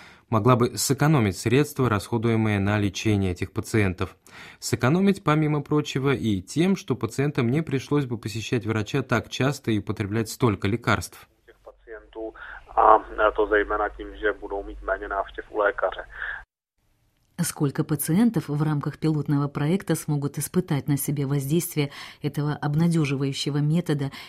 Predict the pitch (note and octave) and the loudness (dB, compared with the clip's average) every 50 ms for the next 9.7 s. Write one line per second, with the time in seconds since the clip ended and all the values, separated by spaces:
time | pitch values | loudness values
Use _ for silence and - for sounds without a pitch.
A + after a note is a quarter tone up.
0 | - _ - D#3+ D3 - D#3+ D3+ C#3+ C#3+ E3+ F3 D#3+ D#3+ D#3 - D#3+ E3 E3 E3 | -16 _ -8 -6 -4 -4 -4 -2 0 2 2 2 2 2 0 0 0 0 0 0
1 | E3 C#3+ - - B2 - D3 C#3+ C#3 C3+ B2+ - C#3 C3 - - C#3 C3+ C3 C3 | 0 -2 -2 -4 -6 -4 -4 -2 -2 -2 -4 -2 -2 -4 -2 -4 -4 -4 -4 -4
2 | B2+ - - - - _ _ _ _ _ _ _ - - A2+ A2+ - - A#2+ - | -6 -8 -10 -18 -20 _ _ _ _ _ _ _ -8 -2 -2 -2 0 0 -2 0
3 | - A#2 A2+ - A#2+ A#2 A2+ A2+ A2+ A2+ A2+ G#2+ A2 A2+ A2+ G#2+ - - - A2+ | 0 -2 2 6 10 10 10 10 8 6 4 4 4 4 2 2 0 -2 -6 -6
4 | A2 G#2 A2 G#2+ - G#2+ - - - A2 A2 G#2+ G#2 G2+ - A2 G#2+ G#2 G#2 G2+ | -6 -4 -6 -8 -8 -10 -16 -14 -10 -6 -4 -4 -4 -4 -4 -4 -4 -4 -4 -4
5 | G2 G2 F#2+ F#2+ G2 G2 G2 G2+ G2+ G2+ - - - A2+ G#2+ A2 G#2+ G#2+ - - | -6 -6 -8 -8 -6 -4 -2 -2 -4 -4 -6 -12 -16 -14 -12 -12 -12 -12 -14 -16
6 | - _ _ - - - - - - A2+ - - B2 A#2+ G#2+ - A2+ G#2+ F#2 - | -20 _ _ -20 -20 -20 -20 -20 -20 -14 -6 -2 0 0 0 0 -2 -4 -2 0
7 | A#2 A#2 A#2+ B2 D3 E3 E3+ D#3+ C3 - - A#2 A2+ A2+ G#2+ G#2 G#2+ G#2+ G#2+ G#2 | 2 2 4 4 4 4 2 2 0 0 2 2 4 4 4 4 4 4 4 2
8 | G2 - G#2+ - - A2+ G#2+ - - - F#3+ G3 F#3+ F3+ D#3 C3+ - - A#2+ - | 2 0 -2 -2 -2 -4 -4 -2 0 0 2 2 4 2 2 0 -2 -4 -4 -2
9 | - C#3 C#3+ B2+ B2+ A#2 - - A#2+ G#2+ A#2+ C3+ C3 B2 | -2 -2 -2 0 -2 -4 -4 -4 -4 0 0 0 0 -2